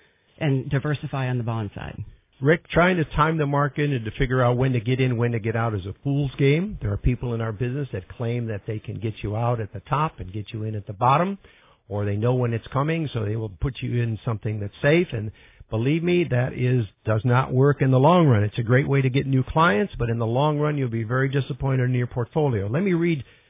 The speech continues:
Speaker 2: to you, if I can, a, a little piece that was in the Wall Street Journal not too long ago, and it's, it says, "It's almost always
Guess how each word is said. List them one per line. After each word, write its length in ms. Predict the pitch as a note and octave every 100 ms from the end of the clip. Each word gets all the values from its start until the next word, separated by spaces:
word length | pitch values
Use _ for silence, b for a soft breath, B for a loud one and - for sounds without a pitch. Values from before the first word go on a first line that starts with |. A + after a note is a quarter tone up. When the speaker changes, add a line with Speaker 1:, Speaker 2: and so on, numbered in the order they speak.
| b _ -
Speaker 2:
to 40 |
you, 80 | C#3+
if 100 | C3+
I 100 | B2
can, 360 | - D#3+ D3+ C3
a, 80 | A2
a 280 | B2+ A#2 G#2
little 200 | C3 B2+
piece 260 | - C#3 B2+
that 80 | A2+
was 140 | A2+
in 60 | A2+
the 60 | A2
Wall 200 | A#2+ A#2+
Street 240 | - A2+
Journal 260 | A#2 A#2 A2+
not 180 | A2 -
too 120 | G#2+ A#2
long 220 | A#2 A2 G#2+
ago, 220 | F#2+ F#2
and 80 | G2
it's, 100 | - b b b b
it 60 | A#2
says, 160 | D#3
"It's 440 | A#2+ - E3 F3 -
almost 320 | D#3 G3 E3+ -
always 280 | E3+ F3